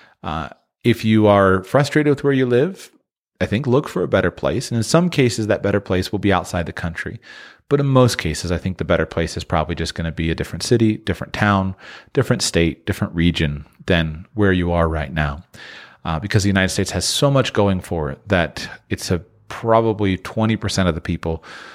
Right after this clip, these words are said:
who wanna leave that probably should leave, and eighty percent who should stay.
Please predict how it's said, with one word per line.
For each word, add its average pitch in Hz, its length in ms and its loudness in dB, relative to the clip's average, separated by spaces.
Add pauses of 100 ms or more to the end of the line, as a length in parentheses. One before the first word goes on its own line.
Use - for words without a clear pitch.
(120)
who 110 140 2
wanna 110 340 6
leave 85 340 2
that 85 140 -8
probably 85 240 -2
should 104 260 0
leave, 80 640 -4
and 78 540 -2 (260)
eighty 82 180 4
percent 76 360 -6
who - 120 -10
should - 180 -10
stay. 65 280 -4